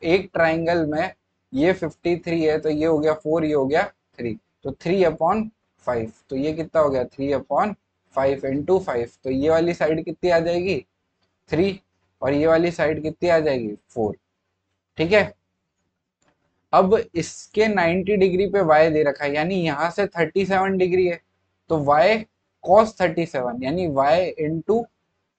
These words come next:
cos थर्टी सेवन, यानी फ़ोर बाय फ़ाइव,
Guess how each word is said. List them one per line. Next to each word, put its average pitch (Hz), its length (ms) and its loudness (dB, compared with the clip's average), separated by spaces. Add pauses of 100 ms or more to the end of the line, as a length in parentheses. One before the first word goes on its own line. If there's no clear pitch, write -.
(720)
cos 170 420 6
थर्टी 190 300 0
सेवन, 143 320 0
यानी 175 220 -4
फ़ोर 160 340 0
बाय 190 180 4 (300)
फ़ाइव, 139 300 0